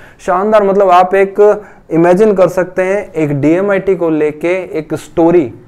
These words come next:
शानदार story। जनवरी दो हज़ार तेईस अभी दूर है, Movie बनने में इतना टाइम तो लग ही जाता है, तीन, चार, पाँच महीने,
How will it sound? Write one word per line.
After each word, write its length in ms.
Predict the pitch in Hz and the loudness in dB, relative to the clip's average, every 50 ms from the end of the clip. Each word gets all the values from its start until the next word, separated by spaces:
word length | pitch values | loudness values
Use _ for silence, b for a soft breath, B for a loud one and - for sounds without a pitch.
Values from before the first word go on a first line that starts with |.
| - - | -20 -14
शानदार 440 | - 156 160 175 196 202 214 185 | -8 -4 -4 -2 0 2 2 2
story। 400 | 165 - - - 143 131 120 107 104 - - - b b b b b b b b b b b b b | 0 -2 -6 -8 -6 -6 -8 -10 -14 -18 -20 -20 b b b b b b b b b b b b b
जनवरी 540 | 143 156 160 170 170 175 180 190 190 202 180 | -2 0 2 2 2 4 4 4 4 4 2
दो 220 | 151 156 156 156 | 2 2 2 2
हज़ार 380 | 156 156 151 160 160 175 208 220 202 - - - _ _ _ - | 2 2 0 0 0 0 0 -2 -4 -10 -18 -20 _ _ _ -2
तेईस 280 | 165 170 202 196 165 | 0 0 0 0 -2
अभी 160 | 190 185 202 190 | -2 -2 -2 -2
दूर 340 | 156 151 175 196 196 165 - | 0 0 0 0 0 0 -2
है, 120 | 113 - - - - - _ _ _ _ _ _ _ _ _ _ _ _ _ _ _ _ _ _ _ - _ _ _ _ _ _ _ _ _ _ _ _ _ - - | -6 -10 -18 -20 -20 -20 _ _ _ _ _ _ _ _ _ _ _ _ _ _ _ _ _ _ _ -20 _ _ _ _ _ _ _ _ _ _ _ _ _ -12 -6
Movie 240 | 143 147 160 185 190 | -2 2 4 4 4
बनने 240 | 185 180 185 190 190 | 4 4 2 2 2
में 120 | 196 190 | 0 0
इतना 200 | 180 185 - 180 | 0 0 -2 -2
टाइम 220 | 175 180 180 180 180 | -2 0 -2 -2 0
तो 80 | 185 | 0
लग 160 | 175 165 170 | 0 0 0
ही 60 | 190 190 | 0 0
जाता 260 | 180 170 165 170 180 | -2 -2 -2 -2 -2
है, 60 | 175 | -2
तीन, 220 | 170 165 160 165 | -2 -4 -4 -4
चार, 160 | 160 170 165 160 | -2 -4 -4 -4
पाँच 260 | 160 160 160 156 156 | -4 -6 -6 -6 -6
महीने, 300 | 143 139 135 135 156 196 | -8 -8 -8 -10 -12 -12